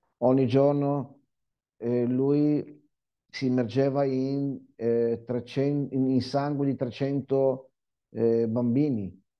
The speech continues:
centocinquanta la mattina, centocinquanta la sera, no? Al pomeriggio, perché lui era, aveva la lebbra, allora il dottore aveva detto che il sangue umano, il sangue dei bambini,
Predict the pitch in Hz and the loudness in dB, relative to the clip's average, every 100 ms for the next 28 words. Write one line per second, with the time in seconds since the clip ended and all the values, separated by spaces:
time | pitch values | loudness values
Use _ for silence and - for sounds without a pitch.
0 | _ _ _ - 127 123 131 131 123 123 | _ _ _ -6 -6 -4 -2 0 0 0
1 | 123 - 147 151 135 131 120 120 123 117 | -2 0 4 4 2 -2 -4 -2 0 2
2 | 117 - 170 127 110 120 110 123 123 175 | 2 4 4 4 0 -2 -2 -2 0 0
3 | 143 104 110 113 127 123 117 107 - _ | -2 -4 -6 -2 0 0 -2 -6 -10 _
4 | _ - 104 107 110 117 180 202 135 120 | _ -4 -2 0 0 2 4 4 2 -2
5 | 113 110 110 107 107 - 120 117 117 156 | -4 -6 -6 -6 -6 -2 0 2 2 0
6 | 135 127 107 - 127 135 131 127 120 120 | -2 -6 -8 -4 -2 0 2 4 4 2
7 | 135 147 127 120 123 120 120 120 117 131 | 0 -2 -4 -4 -2 0 2 0 0 2
8 | 147 135 | 2 0